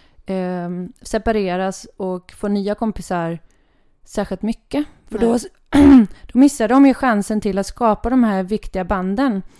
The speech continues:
Speaker 1: Och i, <clears throat> oj, ursäkta. Och i de här banden, det är då de får, eh, det här oxyt-, oxytocin, eh, eh, hormonet.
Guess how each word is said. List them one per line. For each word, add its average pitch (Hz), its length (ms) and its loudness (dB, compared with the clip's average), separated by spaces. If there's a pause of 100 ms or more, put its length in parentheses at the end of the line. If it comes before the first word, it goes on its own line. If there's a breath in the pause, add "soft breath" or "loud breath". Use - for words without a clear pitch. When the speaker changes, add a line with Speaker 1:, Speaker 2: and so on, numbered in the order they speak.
(300 loud breath)
Speaker 1:
Och 240 140 -12
i, - 80 -10 (280)
<clears throat> 269 380 4
oj, 233 100 -8
ursäkta. 202 300 -14 (920)
Och 240 220 -8
i 285 220 -6
de 320 160 0
här 277 120 0
banden, 190 500 -6
det 214 120 -6
är 214 40 -4
då 262 280 -2
de 277 180 2
får, 190 360 -4 (480 loud breath)
eh, 185 240 -6
det 185 160 -8
här 185 200 -6
oxyt-, 190 360 -12 (200)
oxytocin, 190 800 -6
eh, 180 220 -6 (520 soft breath)
eh, 170 400 -12
hormonet. 196 760 -6